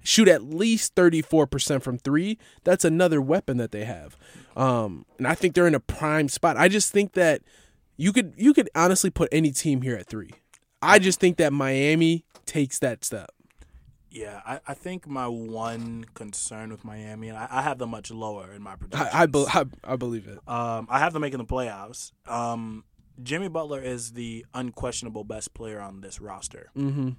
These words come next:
Speaker 2: I'm not sure how good of a thing that is when Jimmy Butler is your best player. I've always said that he is your second best player,
Speaker 1: <laughs>
Speaker 2: um, if you're trying to contend for a championship.
Speaker 1: Mm-hmm.
Speaker 2: Um, so when I look at that roster, Goran Dragic, I like him a lot.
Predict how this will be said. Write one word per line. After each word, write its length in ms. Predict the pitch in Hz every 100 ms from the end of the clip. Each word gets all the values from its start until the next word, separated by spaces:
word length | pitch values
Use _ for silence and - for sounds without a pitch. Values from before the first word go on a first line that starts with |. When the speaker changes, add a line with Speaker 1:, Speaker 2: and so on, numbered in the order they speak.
| - _ _ _ _ _ _ -
Speaker 2:
I'm 240 | 127 131
not 200 | 131 123
sure 340 | - 131 120 113
how 260 | - 117
good 260 | 107 117 110
of 80 | 107
a 60 |
thing 340 | 98 - 104 101
that 180 | 98 98
is 340 | 110 95 92
when 140 | 98 101
Jimmy 180 | 104 101
Butler 280 | 101 101 98
is 80 |
your 80 | 101
best 220 | 98 98
player. 200 | - 110
I've 80 | 113
always 220 | 120 123 120
said 220 | 123 110
that 140 | 107
he 240 | - 113 110
is 200 | 107 104
your 120 | 107
second 400 | - 127 - 113
best 240 | 110 - -
player, 400 | - 92 90 - _ _ -
Speaker 1:
<laughs> 60 | - - -
Speaker 2:
um, 640 | 107 104 104 104 101 101 -
if 140 | 120 117
you're 100 | 113
trying 240 | - 117
to 80 | 110
contend 360 | 107 - 113
for 140 | - 107
a 40 |
championship. 760 | 101 - 107 - - 107 98 - - 170
Speaker 1:
Mm-hmm. 420 | 147 139 127 117
Speaker 2:
Um, 540 | 113 110 110 104 104 - _ - - -
so 600 | - 143 131 127 120 117 - - _ -
when 120 | 143
I 40 |
look 160 | 175 175
at 60 | 170
that 100 | 151
roster, 280 | 143 139 127
Goran 260 | 131 139
Dragic, 340 | 127 123 117 117
I 60 |
like 240 | 107 110 117
him 100 | 110
a 60 |
lot. 280 | 104 101 101